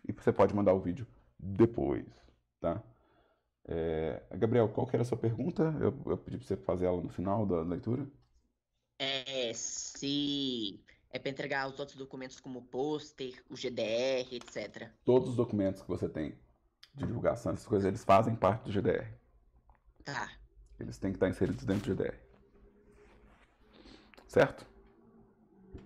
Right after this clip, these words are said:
Speaker 1: Porque o
Speaker 2: Eu
Speaker 1: G D R
Speaker 2: quero, onde é que é o link disso aí?
Speaker 1: Isso aqui tá dentro dos documentos do curso. Tá vendo? No edital de trabalho. Isso aqui é do S G A.
Speaker 2: Uhum.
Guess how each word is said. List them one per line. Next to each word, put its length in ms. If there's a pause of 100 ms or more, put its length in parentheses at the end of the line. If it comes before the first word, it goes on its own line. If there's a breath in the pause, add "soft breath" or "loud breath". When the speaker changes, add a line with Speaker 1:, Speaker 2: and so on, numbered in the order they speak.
(460)
Speaker 1:
Porque 140
o 20
Speaker 2:
Eu 40
Speaker 1:
G 40
D 80
R 140
Speaker 2:
quero, 300 (300)
onde 160
é 60
que 80
é 20
o 60
link 480 (180)
disso 280
aí? 260 (760 soft breath)
Speaker 1:
Isso 200
aqui 100
tá 80
dentro 380
dos 120
documentos 460
do 120
curso. 600 (1160)
Tá 100
vendo? 160
No 100
edital 320
de 100
trabalho. 480 (200)
Isso 100
aqui 60
é 40
do 60
S 120
G 100
A. 200
Speaker 2:
Uhum. 160